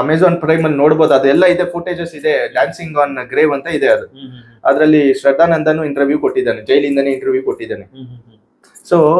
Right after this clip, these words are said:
Speaker 1: ಹಿಂಗೆಲ್ಲ, ಹಿಂಗ್ ಮಾಡಿದ್ರೆ ಕನ್ವಿಕ್ಷನ್ ಆಗ್ತಾ ಇತ್ತು.
Speaker 2: ಓಕೆ,
Speaker 1: ಈ
Speaker 2: ಓಕೆ.
Speaker 1: ಪೊಲೀಸ್ ಅವ್ರು just ಬಾಯ್ ಮಾತಲ್ಲಿ ಹೇಳೋದು, ಅವ್ರು ಯಾವ್ದೋ ಒಂದು,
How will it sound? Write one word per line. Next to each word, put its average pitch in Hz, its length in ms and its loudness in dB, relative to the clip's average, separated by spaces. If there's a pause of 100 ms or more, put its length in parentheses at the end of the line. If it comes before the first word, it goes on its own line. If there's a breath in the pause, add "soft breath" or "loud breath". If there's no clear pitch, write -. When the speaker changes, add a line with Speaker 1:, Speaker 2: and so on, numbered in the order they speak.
(140)
Speaker 1:
ಹಿಂಗೆಲ್ಲ, 175 340 2
ಹಿಂಗ್ 185 220 0
ಮಾಡಿದ್ರೆ 175 420 2
ಕನ್ವಿಕ್ಷನ್ 214 460 0
ಆಗ್ತಾ 120 240 -4
ಇತ್ತು. - 380 -10
Speaker 2:
ಓಕೆ, 117 260 -12
Speaker 1:
ಈ - 20 -20
Speaker 2:
ಓಕೆ. 135 120 -6
Speaker 1:
ಪೊಲೀಸ್ 208 380 2
ಅವ್ರು 180 200 0
just 147 280 0
ಬಾಯ್ 147 280 2
ಮಾತಲ್ಲಿ 175 340 0
ಹೇಳೋದು, 151 280 2
ಅವ್ರು 151 260 2
ಯಾವ್ದೋ 143 300 4
ಒಂದು, 143 340 0